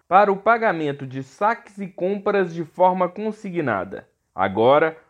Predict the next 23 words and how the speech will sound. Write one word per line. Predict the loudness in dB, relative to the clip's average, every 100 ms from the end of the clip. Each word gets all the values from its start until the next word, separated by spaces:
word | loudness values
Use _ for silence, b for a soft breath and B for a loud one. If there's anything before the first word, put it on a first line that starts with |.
| _
o | -6
limite | -4 -4 -6 -10
passa | -2 -2 0 -2
a |
ser | -2 0 0 0 _ -14
um | -10 -8
vírgula | -6 -2 2 2
seis | 2 -2 -2 -4
vezes | -4 2 4 4 -2
o | 0
valor | 2 4 4 2 0
do | -4
benefício. | -4 -4 -4 -8 -14 -20 _ -20 _ _ _
Por | 0 4
exemplo, | 4 2 -8 -10 -16 -20 _ _
se | -2
a | 0
pessoa | 2 0 2 4 4
receber | 2 -2 -2 -4 0 -2
mil | -2 -4 -2 2
reais | 4 6 4 2
de | -2
aposentadoria, | -4 -6 -6 -2 -2 -2 -6 -6 -6